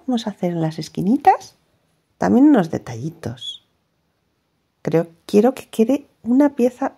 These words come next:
muy especial para aquellas, em, aquellas personas que valoran mucho el trabajo artesano, artístico, que está hecho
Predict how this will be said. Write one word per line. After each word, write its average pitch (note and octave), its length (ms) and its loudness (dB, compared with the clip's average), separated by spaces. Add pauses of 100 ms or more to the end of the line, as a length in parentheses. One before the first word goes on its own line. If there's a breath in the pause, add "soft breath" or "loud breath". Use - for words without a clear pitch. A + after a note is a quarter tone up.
muy A3+ 360 2
especial F3 580 -6 (1200)
para F#3 240 -4
aquellas, B3+ 800 -4 (120)
em, F3 560 0 (580)
aquellas A#3 400 -2
personas A3+ 480 -4
que F3+ 140 -4
valoran F3 380 0
mucho G3 260 -2
el G#3 100 -6
trabajo E3+ 400 -6
artesano, A#3 640 -4 (500)
artístico, - 840 -8 (680)
que E3+ 100 -4
está F3 240 -4
hecho G3+ 460 -2